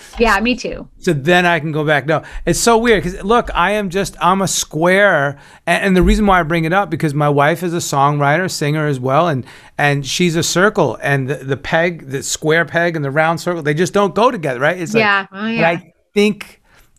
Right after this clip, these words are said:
Speaker 2: there's so much opportunity for growth and learning. And I think that's part of the message that you're relaying here.
Speaker 1: Yeah, totally. I mean, listen, until we die, we're gonna be learning something new.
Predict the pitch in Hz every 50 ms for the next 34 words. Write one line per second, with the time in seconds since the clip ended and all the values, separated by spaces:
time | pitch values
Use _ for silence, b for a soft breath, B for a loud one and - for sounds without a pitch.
0 | _ - 160 170 156 135 - - - - - 208 196 196 196 190 180 170 - 190
1 | 175 165 160 165 165 - - 175 170 165 156 151 143 139 - 147 131 120 113 117
2 | 131 147 165 165 151 139 139 - - 120 131 131 131 127 135 139 147 151 143 135
3 | 117 120 120 127 143 147 143 143 180 170 - - 160 147 - - - - - -
4 | _ _ _ _ _ - 160 156 151 127 123 131 139 147 143 - 151 123 113 -
5 | 131 123 113 117 113 110 110 117 117 123 143 151 135 110 92 92 - - _ _
6 | _ _ - 254 254 311 330 302 240 202 - - - 262 233 208 185 170 160 -
7 | - 220 233 226 220 214 202 202 208 196 185 - 196 180 170 170 175 - - 220
8 | 226 220 - 240 226 226 226 220 190 214 202 196 196 202 202 202 202 190 196 190
9 | 196 208 202 190 190 196 185 190 196 196 190 190 185 - - 202 190 185 190 180
10 | 185 185 180 175 165 160 160 165 165